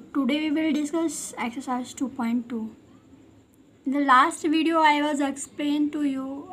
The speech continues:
about the polynomial, and you know that I was describe the different types of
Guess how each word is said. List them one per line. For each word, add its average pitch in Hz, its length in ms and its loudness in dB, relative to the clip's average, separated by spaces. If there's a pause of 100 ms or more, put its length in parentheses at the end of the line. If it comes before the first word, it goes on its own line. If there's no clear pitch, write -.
(160)
about 247 260 0
the 262 80 -4
polynomial, 240 840 0 (1080)
and 254 400 0
you 262 260 0
know 320 440 2 (160)
that 247 340 4
I 262 200 4
was 269 520 2 (340)
describe 254 680 4
the 269 260 2 (680)
different 294 380 2
types 254 380 2
of 277 160 0